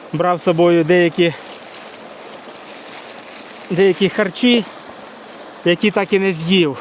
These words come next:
Тому на, з такої,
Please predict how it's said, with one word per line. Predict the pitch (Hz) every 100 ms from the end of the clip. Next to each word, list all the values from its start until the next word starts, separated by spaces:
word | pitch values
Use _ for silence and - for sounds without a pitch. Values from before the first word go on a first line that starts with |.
| -
Тому | 170 180 175 139 - - - - - - - - - - - - - - - - - - -
на, | 170 175
з | - -
такої, | 196 - 202 190